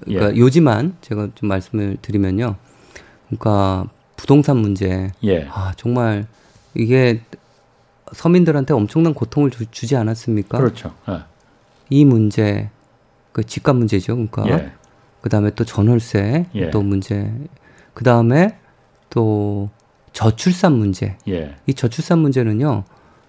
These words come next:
Speaker 1: 아, 정말 저는 집값 문제보다 더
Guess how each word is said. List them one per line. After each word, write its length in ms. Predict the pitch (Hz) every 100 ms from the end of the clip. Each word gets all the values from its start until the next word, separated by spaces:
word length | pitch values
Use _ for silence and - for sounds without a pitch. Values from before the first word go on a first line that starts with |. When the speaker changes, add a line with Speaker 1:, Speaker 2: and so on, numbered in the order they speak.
| _ _
Speaker 1:
아, 180 | 110 110
정말 540 | 113 135 151 147 131 - _ _ _ -
저는 280 | 135 165
집값 280 | 160 123 165
문제보다 360 | 160 139 135 160
더 480 | - 117 120 107